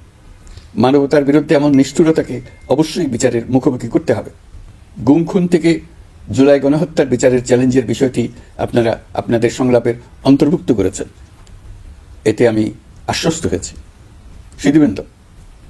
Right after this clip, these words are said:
জুলাই গণঅভ্যুত্থান কেবল বাংলাদেশকে মুক্তই করেনি,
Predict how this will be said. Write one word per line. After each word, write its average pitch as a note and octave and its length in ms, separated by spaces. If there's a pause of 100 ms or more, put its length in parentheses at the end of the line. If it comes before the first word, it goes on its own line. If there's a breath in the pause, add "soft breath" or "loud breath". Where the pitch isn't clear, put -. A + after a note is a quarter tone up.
(540)
জুলাই D3+ 280
গণঅভ্যুত্থান E3+ 680 (460)
কেবল D3 240
বাংলাদেশকে B2 580
মুক্তই D#3 420
করেনি, G#2+ 320